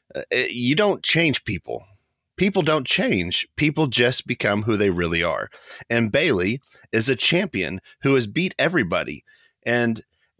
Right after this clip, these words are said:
why, why do you have to be mean, Carmella? Bayley was your mentor. She showed you the ropes. She taught you how to s-, have success in this business to the point where you were a SmackDown Women's Champion. This is just,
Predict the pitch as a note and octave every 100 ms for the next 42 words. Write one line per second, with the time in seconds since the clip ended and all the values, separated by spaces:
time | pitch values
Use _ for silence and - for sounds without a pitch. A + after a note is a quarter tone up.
0 | - - _ _ _ _ _ B2+ D#3 G3+
1 | - - C3 F#3 A#3 C4 A3 G3+ G3 D#3
2 | D3 A#3+ - F#2+ F2+ F#2+ D3 D3+ D3+ A3+
3 | D#4+ B3+ G#3+ F#3 C#3 G#2+ A#2 G#3 G#2 F#2
4 | - A3 - - D4+ B3 A2+ F2+ F2 E2+
5 | E2 - G3+ - A3 C4+ - A2+ F2+ -
6 | - - - C#3+ E3 C#3+ - C#3+ A2 C#3+
7 | D3 - A#2 - G3 F3+ A#2 A2+ - E3+
8 | G3 A#2 - D3 C3+ E3 D#3 E3 D#3+ F#3
9 | D#3 G#3 G3 F2+ - - - - A#2+ -
10 | C3+ B2 - A#2+ G2+ G2 F2+ - G#2 E2+
11 | F2 C2 E2+ _ _ _ _ D#3+ G#3 A3
12 | C3+ - B2+ A#2 - -